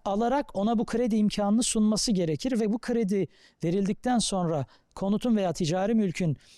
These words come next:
e, kirasının banka üzerinden, e,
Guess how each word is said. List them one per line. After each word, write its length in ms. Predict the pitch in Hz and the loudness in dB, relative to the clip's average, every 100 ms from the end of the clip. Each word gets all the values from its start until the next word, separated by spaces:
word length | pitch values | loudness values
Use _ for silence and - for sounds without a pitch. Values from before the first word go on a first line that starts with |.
| _ - | _ -4
e, 240 | 165 156 | 0 0
kirasının 760 | - 233 220 185 - 196 277 180 | 0 -2 0 -2 0 2 2 2
banka 340 | 208 247 208 | 0 0 0
üzerinden, 720 | 196 160 170 170 165 156 143 123 _ _ _ | -2 0 0 0 0 0 -2 -4 _ _ _
e, 60 | 170 | -2